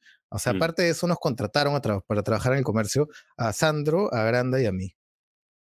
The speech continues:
Speaker 1: Entonces, ahí nos daban un poco de flexibilidad por la chamba, pero igual había que chambear, entonces
Speaker 2: Claro.
Speaker 1: igual fue chévere porque nos dieron la exposición que, que, una exposición que no hubiéramos tenido fácil así nomás en esa época donde el internet era tan raro también, ¿no?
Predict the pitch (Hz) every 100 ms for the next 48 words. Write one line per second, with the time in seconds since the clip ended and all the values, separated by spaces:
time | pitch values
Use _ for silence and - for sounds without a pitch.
0 | _ 131 135 127 156 160 165 175 160 165
1 | 190 202 - 131 110 120 - 160 120 151
2 | 143 160 165 175 226 220 220 220 - 127
3 | 143 143 131 113 110 123 131 - _ _
4 | _ - - - 95 85 - _ 196 220
5 | 311 359 359 320 302 311 285 147 143 160
6 | 180 208 196 - 120 107 - 151 151 165
7 | 156 - _ 127 120 123 156 185 185 127
8 | 151 156 160 156 160 170 117 131 135 135
9 | 135 156 139 - 139 139 135 139 131 127
10 | 123 143 135 147 143 123 113 107 117 135
11 | 147 143 139 135 151 120 104 107 110 110
12 | 110